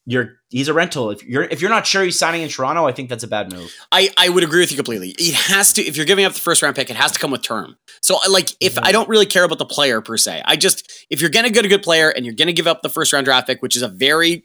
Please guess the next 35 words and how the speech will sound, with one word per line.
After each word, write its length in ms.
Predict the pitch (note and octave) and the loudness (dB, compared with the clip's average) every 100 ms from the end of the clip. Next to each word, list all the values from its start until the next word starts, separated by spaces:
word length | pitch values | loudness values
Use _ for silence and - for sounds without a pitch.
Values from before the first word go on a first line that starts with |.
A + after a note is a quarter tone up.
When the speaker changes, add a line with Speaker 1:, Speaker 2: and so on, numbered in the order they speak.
| - | -14
Speaker 2:
valued 580 | A#2+ B2 C#3 E3 E3+ C#3 | -2 2 4 2 -2 -2
thing 220 | E3 D3 | -2 0
right 220 | C3 B2 | 0 0
now 160 | A#2+ A#2+ | -2 -4
because 280 | A#2 A2+ | -6 -12
we 60 | G#2 | -8
don't 140 | A#2+ | -4
have 100 | C#3+ | -2
many 240 | D3 C3+ B2 | -2 -2 -2
of 80 | G#2 | -4
them, 160 | A2 - - - _ | -8 -10 -20 -20 _
uh, 360 | - A2+ A#2 A2 - - | 0 2 4 0 -4 -12
you, 220 | C3 D#3 - | -10 -10 -8
you 180 | C#3 D#3 | -6 -2
need 300 | D#3+ F3+ E3 | 0 0 0
to 80 | |
come 160 | E3+ D#3+ | -2 2
back 180 | C3+ C3 | 2 0
with 140 | C3 | -4
term. 320 | - B2 - - | -2 -4 -6 -6
And 120 | C#3+ | -2
that's 240 | F3 A3+ - | 2 2 2
where, 280 | A#3 G#3 - - - _ | 4 4 0 -12 -20 _
like, 220 | F3+ E3 | 0 0
getting 240 | - G3 G#3 | 2 2 4
somewhere 260 | G3+ F3 | 2 2
like 160 | D#3 C#3+ | 0 0
Tanev, 400 | G3+ A3 F#3 C#3+ | 2 4 2 0
which 200 | D#3 - | -4 -2
won't 260 | C#3+ G3+ G3+ | 0 0 0
take 140 | F#3+ | -2
a 40 | |
first 240 | D#3+ D3+ B2+ | 0 -2 0
round 200 | B2 G#2+ | 0 2
pick 220 | A#2+ A2+ | 0 0